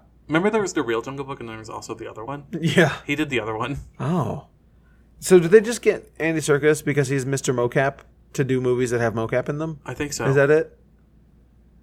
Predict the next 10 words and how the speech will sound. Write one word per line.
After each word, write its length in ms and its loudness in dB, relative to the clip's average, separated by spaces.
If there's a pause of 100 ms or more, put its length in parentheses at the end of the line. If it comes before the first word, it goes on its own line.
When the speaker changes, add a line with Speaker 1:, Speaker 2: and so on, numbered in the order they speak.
(200)
Speaker 2:
Not 180 0
Speaker 1:
What 120 4
Speaker 2:
that 80 -2
Speaker 1:
did 40 -2
I 120 2
wa-, 260 0 (200)
I 160 4
watched 360 -4
a 40 0
movie. 500 -2